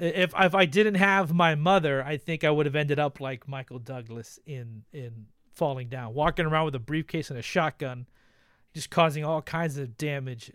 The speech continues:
throughout the city. But luckily, that's not the case. Uh, my daddy issues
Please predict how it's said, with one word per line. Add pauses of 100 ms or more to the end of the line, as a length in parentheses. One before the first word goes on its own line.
throughout
the
city.
But
luckily,
that's
not
the
case. (540)
Uh, (280)
my
daddy
issues